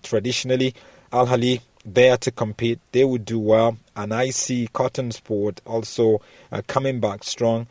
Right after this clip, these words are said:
uh, with also knowing that Cameroon is, uh, hosting the next, next Africa Cup of Nations.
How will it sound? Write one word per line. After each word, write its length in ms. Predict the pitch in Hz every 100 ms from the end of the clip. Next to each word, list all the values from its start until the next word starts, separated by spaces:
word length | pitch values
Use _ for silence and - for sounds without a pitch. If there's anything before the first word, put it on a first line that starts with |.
| - 147 _
uh, 180 | 107 107
with 180 | 107 107
also 500 | 120 120 - 127 123
knowing 380 | 123 123 127 120
that 280 | 110 -
Cameroon 540 | - 127 127 117 120 117
is, 380 | 113 107 - 113
uh, 240 | 104 101
hosting 500 | - 123 - 127 117
the 80 | 107
next, 480 | 110 117 - - -
next 480 | 107 117 120 -
Africa 420 | - - 117 - 113
Cup 220 | - 113
of 100 | 107
Nations. 540 | 107 107 - 113 117